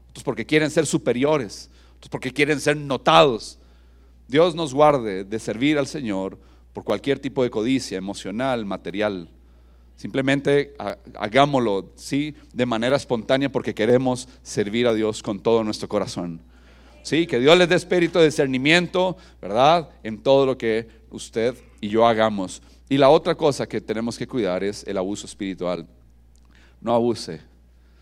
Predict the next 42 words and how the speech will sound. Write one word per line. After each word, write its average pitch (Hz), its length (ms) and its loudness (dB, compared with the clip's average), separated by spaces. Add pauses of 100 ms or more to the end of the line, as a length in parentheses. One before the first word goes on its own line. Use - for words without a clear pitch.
(160)
O - 60 -20
sea, 113 100 -6
hay 123 60 -4
gente 127 240 -6
que 110 100 -8
no 113 100 -4
les 127 160 -4
pueden 127 300 0
dar 127 300 2 (320)
autoridad. 113 640 -4 (1700)
Hay 110 120 -8
gente 143 200 -2
que 147 40 -2
no 147 160 -2
pueden 160 380 2
darle 151 200 0
autoridad. 135 360 0
Hay 165 100 2
gente 147 240 -4
que 151 100 -4
está 156 240 -2
hastiada 175 760 6 (420)
de 110 160 -2
esto. 90 440 -10 (160)
Hay, 151 340 0 (160)
hay 160 260 2
liderazgos, 151 920 6
no, 147 220 2
no, 175 160 0
no - 160 -6
puedo, 190 280 4 (320)
no 110 160 2
voy 160 100 12
a 175 80 12
mencionar, 156 640 4
pero 131 160 2
hay 156 120 8
liderazgos 170 640 6
que 131 140 -2
se 135 100 -2
han 139 100 2
enseñoreado 156 1000 2